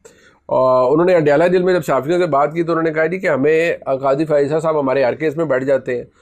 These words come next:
तो वाकई काजी फाइजा साहब के ऊप-, को वैसे अगर देखा जाए जितना बड़ा उनका म-, मनसब है, नहीं बैठना चाहिए। अगर आप पर कोई एतराज़ कर रहा है आप क्यों बैठ रहे हैं?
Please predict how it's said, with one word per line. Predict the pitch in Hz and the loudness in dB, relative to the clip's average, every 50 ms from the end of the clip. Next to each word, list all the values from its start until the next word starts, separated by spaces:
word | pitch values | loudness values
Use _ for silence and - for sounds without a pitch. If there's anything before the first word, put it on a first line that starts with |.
| _ _ _ | _ _ _
तो | - 104 | -8 -6
वाकई | 101 98 - - 147 156 | -4 -4 -4 -4 -4 -2
काजी | 160 151 135 143 160 | 0 0 0 0 0
फाइजा | 156 156 151 151 147 170 | 0 0 0 0 -2 -4
साहब | 165 170 165 165 165 | -4 -2 -2 -4 -4
के | - - 160 | -6 -10 -10
ऊप-, | 143 139 156 - - - | -10 -10 -12 -18 -12 -8
को | 165 160 | -6 -2
वैसे | 135 120 117 117 - 180 | -2 -2 -2 0 0 -2
अगर | 170 147 139 135 | 0 0 0 -2
देखा | 110 104 104 - 123 123 | -2 -2 -4 -2 -2 -2
जाए | 104 107 113 | -2 -2 -4
जितना | 117 127 135 139 151 | -4 -4 -2 -2 -2
बड़ा | 135 127 135 139 | 0 0 0 0
उनका | 135 131 127 - 131 127 127 | -2 -2 -2 -4 -4 -4 -4
म-, | - - 113 113 110 - - | -6 -10 -8 -8 -8 -6 -4
मनसब | 117 117 110 - 151 139 110 | -6 -6 -4 -2 -4 -4 -4
है, | 98 98 - _ _ _ _ _ 294 | -4 -10 -14 _ _ _ _ _ 0
नहीं | 370 381 | 0 2
बैठना | 339 233 165 120 120 131 120 | 2 2 0 0 0 -2 -2
चाहिए। | - - 107 92 85 - - | 0 -2 -4 -4 -6 -8 -12
अगर | - 135 175 196 | -6 -4 -2 0
आप | 202 208 208 - | 0 -2 -2 -4
पर | 240 | -8
कोई | 233 - 254 | -6 -2 -4
एतराज़ | 240 226 220 202 202 220 220 - | -4 -2 -2 -2 -2 -2 -4 -6
कर | 269 254 | -6 -4
रहा | 254 269 | -4 -4
है | 269 | -4
आप | 269 - | -6 -6
क्यों | - 330 220 | -8 -4 -2
बैठ | 208 135 113 - - | -2 -2 -2 -4 -10
रहे | 82 | -14
हैं? | - - _ | -16 -16 _